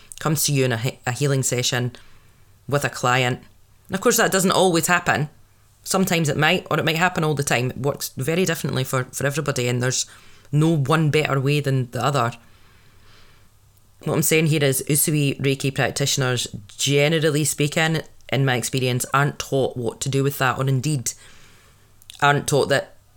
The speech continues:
that might be something that starts to uncover for them, and it shouldn't be feared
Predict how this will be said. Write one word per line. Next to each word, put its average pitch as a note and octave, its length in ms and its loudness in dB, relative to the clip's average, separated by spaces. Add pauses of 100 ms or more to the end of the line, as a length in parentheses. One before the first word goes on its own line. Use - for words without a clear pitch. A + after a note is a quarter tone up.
(120)
that D3 200 2
might D#3 180 2
be C#3+ 120 0
something C#3+ 640 2 (1300)
that C#3+ 320 0
starts C#3+ 400 2
to - 120 0
uncover D3+ 480 2 (260)
for C#3 260 0
them, A#2+ 380 -2 (880)
and D3+ 160 2
it C#3 140 0
shouldn't D#3+ 240 0
be C3+ 60 -2
feared B2 380 -4